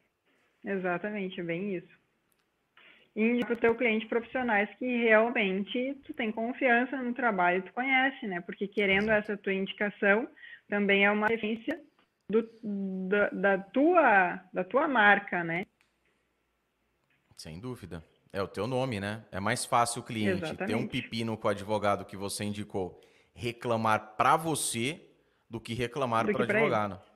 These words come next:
Speaker 2: "Puta, ó,
Speaker 1: Hum.
Speaker 2: nhaca que você indicou pra mim aqui, ó o cara fez", não, né? Não fala pro advogado, vem falar pra você. E queima o teu ainda.
Speaker 1: Exatamente.
Speaker 2: É mais fácil ele queimar você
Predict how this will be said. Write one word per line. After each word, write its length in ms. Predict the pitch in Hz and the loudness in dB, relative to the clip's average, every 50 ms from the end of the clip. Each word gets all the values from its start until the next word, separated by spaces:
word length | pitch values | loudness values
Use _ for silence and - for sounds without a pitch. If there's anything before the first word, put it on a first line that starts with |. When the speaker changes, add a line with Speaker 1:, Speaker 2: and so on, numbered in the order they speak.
| _ _ _ _ _ | _ _ _ _ _
Speaker 2:
"Puta, 360 | - 147 160 143 117 - 120 | 2 2 2 2 2 2 2
ó, 160 | 123 151 185 175 - - - - - _ _ - | 4 4 4 2 0 -8 -18 -20 -20 _ _ -12
Speaker 1:
Hum. 140 | 95 101 117 | -8 -4 0
Speaker 2:
nhaca 400 | 123 123 123 127 123 - - 117 | 2 4 4 4 4 2 -4 -6
que 80 | - - | -4 -4
você 120 | - 123 | -4 -2
indicou 500 | 117 117 113 113 110 - - 113 113 107 | -2 -2 -2 -4 -4 -2 2 2 2 2
pra 160 | 110 104 107 | 2 0 0
mim 120 | 107 107 104 | 0 0 -2
aqui, 140 | 101 - | 0 2
ó 60 | 113 143 | 2 2
o 60 | 151 | 4
cara 240 | - 165 156 147 135 | 4 4 4 4 4
fez", 380 | - - 127 113 104 90 82 | 2 2 0 0 0 -2 -4
não, 140 | 101 101 101 | -6 -4 -4
né? 160 | 104 95 - - _ _ _ _ _ _ | -4 -6 -8 -12 _ _ _ _ _ _
Não 160 | - 120 135 | -4 -4 -2
fala 220 | - - 131 151 180 | 2 4 4 4 4
pro 120 | 226 220 | 4 2
advogado, 520 | 196 190 214 247 226 165 147 147 131 95 | 0 0 2 2 4 6 6 4 4 0
vem 160 | 90 107 123 123 | -2 -4 -2 0
falar 220 | 107 127 135 139 | 2 2 2 2
pra 100 | 135 151 | 2 0
você. 480 | 156 190 208 - - 143 135 139 - - | -2 -2 -2 0 0 0 -2 -2 -6 -10
E 80 | - 220 | -10 -10
queima 420 | 220 - - 165 160 190 240 262 | -10 -6 -2 0 0 2 2 0
o 20 | 262 | -2
teu 220 | 254 185 196 240 | 0 0 2 2
ainda. 160 | 226 196 196 | 2 2 0
Speaker 1:
Exatamente. 420 | 190 185 190 180 165 160 165 226 - | 0 0 -2 -4 -6 -6 -6 -4 0
Speaker 2:
É 20 | |
mais 200 | - 202 226 220 | 0 0 0 0
fácil 240 | - 220 208 208 208 | 2 0 0 2 0
ele 100 | 185 190 | -4 -4
queimar 400 | 185 - 180 170 160 156 151 143 | -4 -6 -4 -2 0 2 2 2
você 600 | 135 143 185 226 220 - - - 143 170 247 277 | 2 2 0 0 0 0 -2 -2 -2 -4 -6 -6